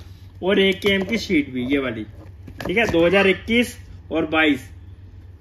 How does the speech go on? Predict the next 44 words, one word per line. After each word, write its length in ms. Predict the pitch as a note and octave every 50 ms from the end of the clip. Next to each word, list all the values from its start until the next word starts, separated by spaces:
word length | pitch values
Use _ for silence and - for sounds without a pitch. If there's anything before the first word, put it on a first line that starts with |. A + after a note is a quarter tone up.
| - -
पूरे 300 | E3+ F3 G3 G#3+ A3+ G#3+
डिनोमिनेशन 680 | G3 G3+ G3+ G#3 G#3 G#3 G#3+ G#3+ G#3 G3 G#3 G3+ G3+
की 100 | F#3+ G#3+ F#3
बीस 240 | E3+ F3+ G3+ G3 -
कॉइन 260 | - G#3 G3 F#3+ F#3
की 100 | F#3 G3+
शीट 300 | F#3+ - G3 G3 G3+ F#3
है 140 | G3+ G3+ G3 G3
ये 60 | F#3+
दोस्तों। 420 | F3 F3+ F3 E3+ - G#3 G#3 A3+ B3 - - - - - - - - - - - - -
आप 200 | C#3+ D#3 D3+ D3
ये 140 | D3 F3 F#3
भी 160 | F3 G#3 G#3+ A3 A3 G#3 - - - - E3
इस 100 | D#3 -
पे 140 | - F#3 E3
जा 180 | E3 D#3+ E3 F3+
सकते 300 | - G3 - - - G3
हैं 200 | G3 G#3 A3 -
फ्यूचर 400 | - F3+ F3 F#3 F#3 A3 G#3 G3+
इन्वेस्टमेंट 540 | G3 F#3+ F3+ E3 D#3+ - - D#3 C#3+ C#3
के 100 | C3 C3+
लिए, 280 | B2 A#2 A2 G#2+ G2+ G2+ G2+ - - - - - - - - - - - - - - - -
ठीक 120 | E3 E3+
है। 80 | A3+ A3 F3+ D3+
बहुत 340 | D3+ D3 B2+ E3+ F#3+ F#3 -
ही 60 | G#3+
अच्छी 240 | G3+ F#3+ - - G3+
अच्छी 180 | F#3+ - G#3+ G3
चीज़ें 300 | - - F#3+ F#3 G3+ G3+
दोस्तों, 300 | F#3 F#3+ F#3 - G#3+ F#3+ E3+
गजब 260 | E3+ D#3+ F3+ F#3+ E3+
गजब 240 | F3 F3 E3 F#3 F3
चीज़ें 260 | - F#3+ F3+ E3 F3+ F3+
आपको 400 | E3+ E3+ - - - F3 F3 F3
दिखाता 360 | E3 D#3+ - D3 C#3+ - -
हूँ 100 | E3 E3 E3+
मैं, 300 | E3 E3+ F3 G3 C4 - - - - - - - - - - - - -
कि 80 | - G3
आप 200 | G3 F#3+ F#3+ F#3
लोगों 180 | F#3+ F#3+ F#3+ F3+
का 160 | - G3+ F#3+
फ्यूचर 360 | F#3 - G3 F3 E3 E3 F#3 F3
में 160 | F3+ F3+ F3 E3+
भी 100 | F#3+